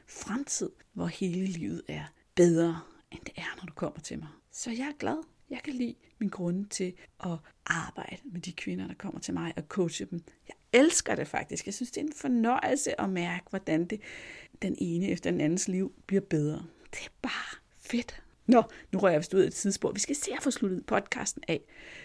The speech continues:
Du har nu muligheden for at gå ud i verden og tænke over, hvornår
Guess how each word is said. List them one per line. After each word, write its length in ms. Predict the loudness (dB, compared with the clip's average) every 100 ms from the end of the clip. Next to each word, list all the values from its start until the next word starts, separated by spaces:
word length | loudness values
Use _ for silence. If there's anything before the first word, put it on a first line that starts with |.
| -20 _ 6
Du 220 | 6 6 0 -14
har 220 | -4 2
nu 120 | 6 8
muligheden 400 | 10 10 8 4
for 100 | -2
at 40 |
gå 80 | 0
ud 180 | 2 2
i 100 | 0
verden 420 | 0 2 0 -2 -4
og 140 | -6
tænke 320 | 2 2 2
over, 160 | 0 -2 -6 -18 _
hvornår 520 | -2 2 4 2 -2